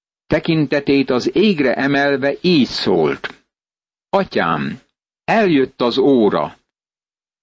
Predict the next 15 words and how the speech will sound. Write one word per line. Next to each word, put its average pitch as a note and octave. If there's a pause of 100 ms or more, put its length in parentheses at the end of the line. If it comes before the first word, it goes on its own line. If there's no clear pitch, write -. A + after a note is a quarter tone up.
Dicsőítsd D3
meg B2+
a B2
te B2
fiadat, G#2+ (1040)
hogy B2+
a A#2+
fiú F#3+
is B2+
megdicsőítsen B2
téged." E2 (720)
János A2+
evangéliuma, A2 (800)
tizenhetedik A#2+
rész, A#2